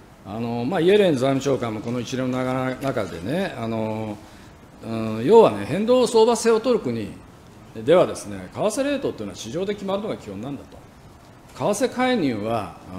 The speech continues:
うん、稀であると、もう例外的場合に限るんだと。これはジーセブンのコミットメントだと、まあ、おっしゃってるんで、当然これ財務大臣も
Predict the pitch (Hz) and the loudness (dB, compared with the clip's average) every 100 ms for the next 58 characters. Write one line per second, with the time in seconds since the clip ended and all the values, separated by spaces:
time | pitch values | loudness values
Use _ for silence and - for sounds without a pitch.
0 | 95 90 101 165 220 262 135 - 90 87 | -8 -6 0 2 4 2 0 -4 -10 -8
1 | 113 214 254 262 247 262 247 226 240 139 | -4 -4 -4 -6 -6 -4 -4 -2 -4 -4
2 | 113 175 233 113 90 90 147 127 143 220 | -6 -4 -4 -6 -10 -6 -4 -4 -4 -2
3 | 262 220 117 190 254 247 131 95 - - | -2 -2 -4 -4 -4 -4 -6 -10 -14 -20
4 | - - - - - - 135 135 185 180 | -20 -20 -20 -20 -20 -10 -4 -2 0 0
5 | 135 104 95 165 240 - 269 226 202 196 | -2 -6 -4 0 0 0 -2 0 0 0
6 | 196 202 175 123 101 | 2 4 4 0 -6